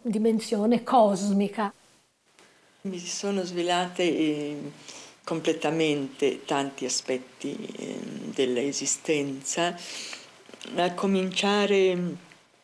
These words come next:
Speaker 2: dalla, dall'armonia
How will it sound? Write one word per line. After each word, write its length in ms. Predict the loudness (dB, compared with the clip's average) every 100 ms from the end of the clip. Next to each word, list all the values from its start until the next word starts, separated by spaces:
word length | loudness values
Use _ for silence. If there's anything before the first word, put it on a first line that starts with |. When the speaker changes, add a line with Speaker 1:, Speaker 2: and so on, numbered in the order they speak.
| _ _ -8 -8
Speaker 2:
dalla, 920 | -6 0 4 4 4 4 4 2 0 -4 -12 -20 -20 _
dall'armonia 1080 | -2 2 4 4 0 -2 0 0 2 2 -2